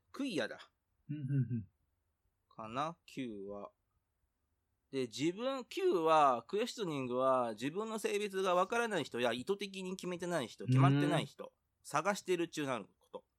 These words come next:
Speaker 2: なるほど。なるほど、なるほど。まあ、要するに性別っていうのは自分で決めていいっていうことなのかな？自分が腑に落ちるものに、今の現代の考え方は。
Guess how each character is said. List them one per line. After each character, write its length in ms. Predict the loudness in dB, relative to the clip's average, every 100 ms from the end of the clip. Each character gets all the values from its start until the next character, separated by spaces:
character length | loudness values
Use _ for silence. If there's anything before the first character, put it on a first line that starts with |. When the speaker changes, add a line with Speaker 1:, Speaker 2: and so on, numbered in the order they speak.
| _
Speaker 2:
な 120 | 2
る 60 | 2
ほ 120 | 4
ど。 180 | 2 2 _ _ _ _ _ _ _ -2
な 120 | 2
る 80 | 2
ほ 60 |
ど、 60 | 0
な 100 | -2
る 60 |
ほ 60 | -6
ど。 100 | -12 -20 _ _ _ _ _ _ _ _
ま 140 | 4 8
あ、 60 |
要 120 | 10 8
す 120 | 6
る 60 |
に 80 | 2
性 160 | 6 8
別 200 | 10 6
っ 40 |
て 160 | 2 4
い 20 |
う 40 | 6
の 60 |
は 80 | 6
自 140 | 4
分 160 | 2 4
で 140 | 4
決 120 | 2 0
め 140 | 0
て 380 | 2 2 2 2
い 120 | 0
い 20 |
っ 40 | 0
て 120 | -2
い 140 | -6
う 60 | -6 _ _ _ _ _ _ _ _ -8
こ 140 | 0
と 120 | 4 4
な 100 | 2
の 80 |
か 100 | -2
な？ 220 | 2 2 0 _ _ -4
自 120 | -2
分 180 | 0 -2
が 200 | -4 -8 _ _ -8
腑 140 | 0
に 100 | 2
落 120 | 2
ち 80 | 0
る 60 | -6
も 140 | -10
の 80 | -14
に、 100 | -6
今 220 | -2 -2
の 180 | -2 -10 _ _ _ _ -4
現 220 | 0 0
代 80 | -2
の 80 |
考 200 | -4 -4
え 40 | -2
方 200 | -6
は。 80 | -8